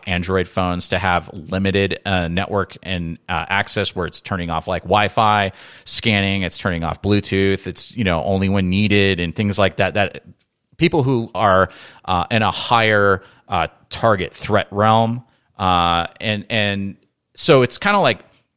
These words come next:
even though they are big tech companies and historically they're in the business of making money, uh, off the backs of your user data, uh, they are actually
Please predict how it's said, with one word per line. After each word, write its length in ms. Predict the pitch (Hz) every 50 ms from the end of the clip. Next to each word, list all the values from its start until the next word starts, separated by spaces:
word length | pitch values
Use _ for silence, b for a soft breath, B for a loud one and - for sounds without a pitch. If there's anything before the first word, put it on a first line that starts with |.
| _ _ -
even 280 | 196 233 233 233 156
though 180 | 135 135 139 139
they 140 | 127 117 101
are 160 | 110 120 107
big 240 | 82 117 110 92 -
tech 200 | - 107 - -
companies 560 | - 95 90 - 95 87 87 87 87 82 -
and 160 | - - 101
historically 1080 | 92 107 95 - - - - 202 220 202 139 104 95 - - 85 80 73 71 69 64 - - _ _ _ _ _ _ _ _
they're 720 | - 80 104 95 98 113 110 110 110 107 104 104 101 101 101
in 180 | - 117 113 113
the 80 | 110
business 380 | 87 - 117 98 101 107 - -
of 140 | 101 87 -
making 360 | 98 95 - - 90 87 90
money, 640 | 98 113 113 110 98 92 87 87 85 - - - -
uh, 380 | - 71 101 95 92 92 69 - - - -
off 220 | 127 117 - -
the 80 | 113 -
backs 420 | - - 107 98 98 95 - -
of 160 | 113 95 78
your 180 | 90 95 92 87
user 440 | 82 82 98 117 131 120 - 98 87
data, 480 | 85 - 78 76 65 64 67 87 117 B B B B B B B B B B B _
uh, 320 | 113 107 107 107 104 90
they 220 | 82 98 139 156 139
are 200 | - 220 247 -
actually 800 | - 123 147 151 - - 160 139 120 113 107 104 101 - -